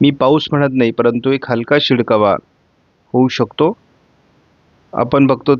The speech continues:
की साधारण अकरा तारखेला देखील स-, लातूर, सोलापूर, सांगली, कोल्हापूर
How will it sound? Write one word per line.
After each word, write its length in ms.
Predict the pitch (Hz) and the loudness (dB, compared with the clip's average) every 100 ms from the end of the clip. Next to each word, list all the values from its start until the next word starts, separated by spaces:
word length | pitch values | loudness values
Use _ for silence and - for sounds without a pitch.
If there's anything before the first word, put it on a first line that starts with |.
| - | 0
की 280 | 139 135 | 2 2
साधारण 420 | 123 123 120 123 120 | 2 0 0 0 0
अकरा 280 | 107 131 | -2 -2
तारखेला 420 | 135 135 120 131 131 | 0 -2 0 0 2
देखील 460 | 123 - 131 127 113 - _ _ _ _ _ _ _ _ _ - 170 _ _ _ _ _ _ _ - - - - - _ _ - - | 0 0 -2 0 -2 -6 _ _ _ _ _ _ _ _ _ -20 -20 _ _ _ _ _ _ _ -20 -20 -20 -20 -20 _ _ -16 -4
स-, 140 | - - | -2 2
लातूर, 540 | 196 143 135 - 147 | 2 4 2 2 0
सोलापूर, 720 | 139 - 131 123 - 135 127 - _ _ _ - | 0 0 2 2 2 2 2 -2 _ _ _ -14
सांगली, 400 | - 131 123 127 | -6 0 2 2
कोल्हापूर 520 | 127 127 120 117 107 | 2 0 0 0 -2